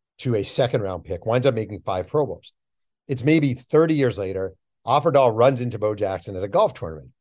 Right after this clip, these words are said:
And he says, "Hey, Bo, I'm John Offerdahl. I don't know if you remember me." And Bo's like, "Oh, yeah, I remember you." The second day of the golf tournament, John Offerdahl comes with a photo of that moment, a huge framed photo of him tackling, stopping Bo Jackson.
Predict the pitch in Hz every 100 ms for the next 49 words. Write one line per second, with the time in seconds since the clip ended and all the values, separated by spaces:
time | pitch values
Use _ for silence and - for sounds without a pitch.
0 | _ _ _ _ _ 117 131 127 123 120
1 | 196 151 135 139 143 135 147 120 110 117
2 | 110 110 104 107 92 87 90 90 90 85
3 | 95 104 110 113 123 113 101 95 95 90
4 | _ _ _ _ _ _ _ 127 165 170
5 | 170 156 117 117 113 117 101 98 85 110
6 | 131 113 107 104 92 87 _ _ _ _
7 | - 127 123 120 98 - - 170 131 90
8 | 76 _ _ _ 117 107 113 113 160 147
9 | 90 82 _ _ - 110 113 143 165 151
10 | - 123 117 - 120 104 80 _ 107 71
11 | 151 143 120 123 120 120 110 - 123 113
12 | 113 104 95 90 85 90